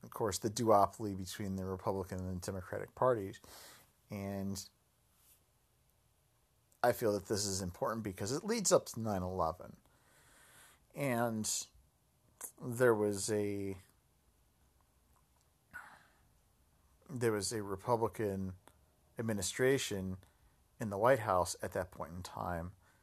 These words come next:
And I feel that that's significant based on eighteen sixty-five, when the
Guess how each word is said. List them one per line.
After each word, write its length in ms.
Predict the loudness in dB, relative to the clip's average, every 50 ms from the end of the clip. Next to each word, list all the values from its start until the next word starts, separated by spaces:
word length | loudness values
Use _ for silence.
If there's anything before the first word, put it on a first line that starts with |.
| _ _ _ _ _ _ _ _ _ _ _ _ _ _ _ -6
And 280 | -2 0 0 0 -2 -2 -4
I 80 | -4
feel 220 | -4 -2 0 0 0
that 100 | 0 0
that's 220 | -2 -2 -2 -4
significant 800 | -6 -6 -6 -6 -6 -4 -4 -4 -6 -4 -2 -2 -2 -2 -4 -8 -12 _ _ _ -14 -4
based 300 | -2 0 0 0 0 -2
on 140 | -4 -4 -4
eighteen 340 | -6 -8 -8 -8 -8 -8 -8
sixty-five, 880 | -8 -8 -8 -10 -12 -12 -4 2 6 8 10 10 10 8 6 4 0 -4 -10 -20 -20 -20 -20 -20 -20 _ _
when 140 | -6 -6 -4
the 100 | -6